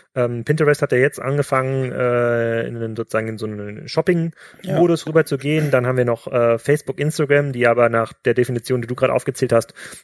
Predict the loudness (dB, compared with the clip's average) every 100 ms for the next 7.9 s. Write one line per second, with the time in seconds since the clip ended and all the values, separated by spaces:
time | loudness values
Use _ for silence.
0 | -6 -2 0 -2 -2 -2 0 0 0 0
1 | -2 -4 -4 0 0 0 -4 -6 -8 -8
2 | -2 0 0 2 2 4 2 2 -2 0
3 | 0 0 -2 -4 -6 -6 -6 -2 -2 -2
4 | -6 -6 -4 -2 0 0 0 0 -2 -6
5 | -14 -18 -6 0 2 2 0 -2 2 2
6 | 2 2 2 2 2 2 2 2 2 2
7 | 0 -4 _ -8 -2 -2 0 -4 -4